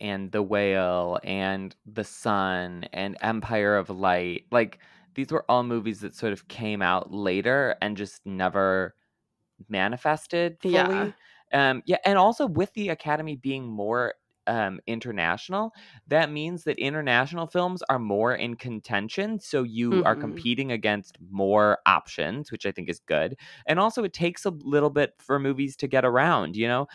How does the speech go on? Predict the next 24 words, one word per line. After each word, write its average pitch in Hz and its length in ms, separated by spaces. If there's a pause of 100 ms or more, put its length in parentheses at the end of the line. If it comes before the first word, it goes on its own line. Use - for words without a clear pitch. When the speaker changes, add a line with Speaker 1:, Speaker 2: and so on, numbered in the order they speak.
Speaker 2:
Yeah. 170 140
Speaker 1:
Just 143 100
because 147 240
a 143 40
movie 127 600 (180)
has, 123 480
like, 117 240
a 120 80
premiere 117 440
in 110 160
L 110 220
A 110 120
and 107 80
New 104 120
York 117 460 (100)
doesn't 113 400
mean 113 380
that 101 140
that 101 180
movie 107 580 (240)
is 107 240 (400)
necessarily, 104 1040 (440)
um, 101 360 (300)
getting 107 540